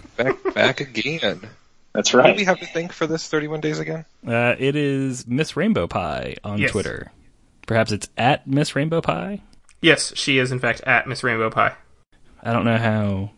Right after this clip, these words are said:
Speaker 1: Twitter names really work.
Speaker 4: They don't.
Speaker 1: Okay. <laughs> So, to, you know, we are joined, uh, not for the last time this season, but the last time for a little while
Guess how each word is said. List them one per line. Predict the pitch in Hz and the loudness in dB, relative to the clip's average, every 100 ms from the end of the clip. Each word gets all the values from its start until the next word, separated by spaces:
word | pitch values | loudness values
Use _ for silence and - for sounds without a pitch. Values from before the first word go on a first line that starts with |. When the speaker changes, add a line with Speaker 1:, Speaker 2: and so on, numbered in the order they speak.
| - | -14
Speaker 1:
Twitter | - - 110 | -4 0 2
names | 101 98 101 | 2 0 -2
really | 98 98 92 | -2 -4 -4
work. | 95 98 90 - - - - - - - - - - | -2 -4 -4 -10 -16 -18 -20 -20 -20 -20 -20 -20 0
Speaker 4:
They | 131 | 4
don't. | 127 120 107 - 139 | 6 6 4 -2 0
Speaker 1:
Okay. | - 98 101 - | 2 2 2 -2
<laughs> | - - - - - - - - - - - - | -6 -10 -10 -12 -14 -14 -12 -10 -12 -16 -18 0
So, | 202 170 123 143 147 _ _ _ _ _ _ _ | 6 8 8 6 0 _ _ _ _ _ _ _
to, | - 139 123 117 - | 0 2 2 0 -2
you | 139 | -4
know, | 120 | -4
we | 127 131 | -2 0
are | 123 | 0
joined, | 117 151 160 156 156 151 - - _ _ _ _ _ _ - _ - | 2 2 2 2 0 -2 -6 -14 _ _ _ _ _ _ -20 _ -10
uh, | 101 95 - | -6 -4 2
not | 131 165 | 4 4
for | - | 2
the | 185 | 2
last | 165 190 254 - | 2 2 0 0
time | 107 87 80 92 - | 0 0 -4 -10 -14
this | 127 110 98 | -4 0 0
season, | - 104 92 90 87 135 - _ _ _ _ _ _ - - | 0 0 0 -2 -2 -4 -6 _ _ _ _ _ _ -10 -2
but | 117 - | -2 0
the | 117 | 2
last | 131 139 | 2 2
time | - 143 135 131 | 2 2 2 0
for | 127 135 | 0 -2
a | 127 | -2
little | 135 113 | 0 0
while | 95 87 82 82 87 | 0 0 -2 -4 -8